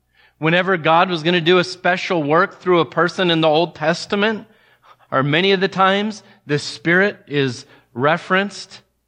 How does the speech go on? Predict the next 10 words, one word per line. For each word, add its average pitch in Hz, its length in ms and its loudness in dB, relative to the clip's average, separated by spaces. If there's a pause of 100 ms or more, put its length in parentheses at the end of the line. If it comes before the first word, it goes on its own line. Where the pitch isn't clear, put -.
(320)
Um, 120 600 0 (2000)
Moses 180 800 -2 (840)
in 127 680 -2
Numbers 156 420 -2
eleven 151 380 0
seventeen, 170 880 -4 (580)
the 139 140 0
seventy 180 560 -2
elders 180 580 0
that 151 340 -2